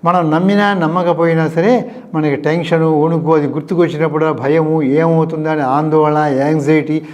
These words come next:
ఫియరు వచ్చి చివరికి ఫోబియా కింద మారిపోతుంది.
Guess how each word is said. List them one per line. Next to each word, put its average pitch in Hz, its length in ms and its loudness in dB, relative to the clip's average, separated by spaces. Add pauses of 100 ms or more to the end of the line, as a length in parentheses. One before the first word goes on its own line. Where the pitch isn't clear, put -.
(180)
ఫియరు 151 580 2 (420)
వచ్చి 185 200 0
చివరికి 180 300 2
ఫోబియా 165 420 2
కింద 160 180 -2
మారిపోతుంది. 104 760 -10